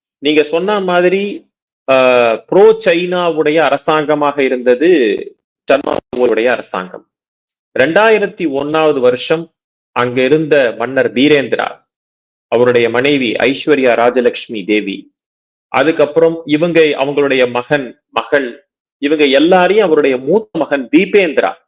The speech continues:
அப்படிங்கிறவர் தான் சுட்டு கொன்னார். மது போதையில ஒரு குடும்ப பிரச்சனை, அது ஒரு பெரிய இஷ்யூ ஆகி அவங்கள எல்லாரையும் கொன்னுட்டு இவரும் தன்னையும் தற்கொலை செய்து கொண்டார்.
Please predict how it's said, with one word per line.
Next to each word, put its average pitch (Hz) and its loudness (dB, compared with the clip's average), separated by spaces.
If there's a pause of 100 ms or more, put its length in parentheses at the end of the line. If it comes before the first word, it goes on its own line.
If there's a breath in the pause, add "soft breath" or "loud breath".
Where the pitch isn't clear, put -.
(320)
அப்படிங்கிறவர் 131 0
தான் 151 0
சுட்டு 151 -2
கொன்னார். 101 -6 (680)
மது 139 2
போதையில 135 2 (600)
ஒரு 127 2 (320)
குடும்ப 185 2
பிரச்சனை, 147 -2
அது 120 -2
ஒரு 117 -2
பெரிய 165 2
இஷ்யூ 147 0
ஆகி 123 -2 (640)
அவங்கள 135 0
எல்லாரையும் 175 0
கொன்னுட்டு 147 -2 (560)
இவரும் 175 2
தன்னையும் 147 -2
தற்கொலை 135 0
செய்து 113 -4
கொண்டார். 98 -10